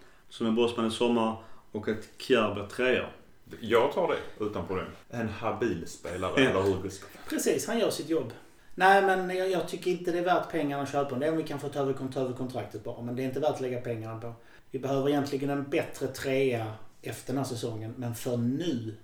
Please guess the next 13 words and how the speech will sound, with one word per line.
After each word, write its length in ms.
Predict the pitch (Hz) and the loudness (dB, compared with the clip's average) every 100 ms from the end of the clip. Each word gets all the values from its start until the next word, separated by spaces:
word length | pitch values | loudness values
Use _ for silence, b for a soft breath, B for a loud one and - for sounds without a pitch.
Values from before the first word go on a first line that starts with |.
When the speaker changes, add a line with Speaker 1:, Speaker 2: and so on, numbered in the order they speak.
| - | -12
Speaker 3:
gör 320 | 127 131 113 113 | -4 -2 -2 -6
han 180 | 107 | -8
precis 520 | 104 117 - 170 127 - | -8 -8 -2 0 0 -4
det 80 | |
han 160 | 123 117 | -6 -6
ska. 140 | - 131 - - - - - - | -8 -12 -14 -20 -20 -20 -18 -8
Höjer 400 | - 135 127 120 | 2 4 4 2
nivån 540 | 123 131 117 113 113 | 2 0 0 -2 -4
bredvid 440 | 117 120 120 107 107 | -2 0 0 -2 -6
och 80 | |
kompletterar 580 | - 117 113 113 120 104 | -6 -8 -6 -4 -4 -4
Mar-, 180 | 107 117 | -6 -6
Romagnoli. 480 | 113 113 117 107 | -4 -4 -4 -6